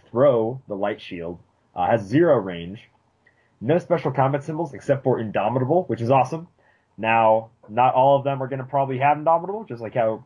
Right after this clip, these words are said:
only one of the Deadpools has Indomitable, or maybe they all will. Who knows? Uh, top dial, he has some sidestep, toughness, shape change. Second two clicks, he goes into charge with, uh, Quake, and continuing with toughness,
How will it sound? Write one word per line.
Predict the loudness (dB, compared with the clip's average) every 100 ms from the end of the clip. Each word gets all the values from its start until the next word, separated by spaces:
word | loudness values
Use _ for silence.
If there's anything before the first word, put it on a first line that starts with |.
| -6
only | -4 -2
one | 0 0 0 -4 -8
of | -8
the | 0
Deadpools | 0 0 -2 2
has | 2 2
Indomitable, | 2 2 2 -4 -10 -6
or | -2
maybe | -2 2
they | 4
all | 4 4
will. | 0 -6 -10
Who | -12 -6
knows? | -6 -6 -12 _ _ _ _ _
Uh, | -4 -4
top | 0 0 0 4
dial, | 4 6 4
he | 2
has | 0 -2
some | -8
sidestep, | 2 2 2 2 2 2 _ _ 0
toughness, | 0 0 -8 -10 _
shape | -6 -6 -4
change. | -4 -2 -4 -8 _ _ _
Second | -2 -2 -2
two | -6 -2
clicks, | -2 -2
he | -4
goes | -4 -4
into | -6 -10
charge | -6 2 4 6 2 -6 -18
with, | -8 -6 -6 _ _ _ _ _ _ _
uh, | -4 -4
Quake, | 0 0 0 -4 _ _ _ -8
and | -6 -8 -16 _ -14
continuing | -6 -2 0 0 -2 -4
with | -6 -2
toughness, | -2 -2 -4 -8 -12